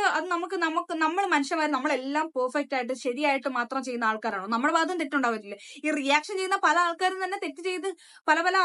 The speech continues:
ആ, അബദ്ധങ്ങളിൽ പോയി ചാടി പല പല ഇഷ്യൂസ് ഒക്കെ ആയ ആൾക്കാരാണ്.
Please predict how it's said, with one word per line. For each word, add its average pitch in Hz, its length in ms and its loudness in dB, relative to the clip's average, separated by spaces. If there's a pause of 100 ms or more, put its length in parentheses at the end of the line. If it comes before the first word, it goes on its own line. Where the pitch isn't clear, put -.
(160)
ആ, 262 240 2
അബദ്ധങ്ങളിൽ 339 440 -2
പോയി 339 220 -6
ചാടി 320 340 0
പല 294 160 2
പല 339 180 0 (240)
ഇഷ്യൂസ് 349 400 -2
ഒക്കെ 440 140 2
ആയ 349 200 4
ആൾക്കാരാണ്. 330 640 0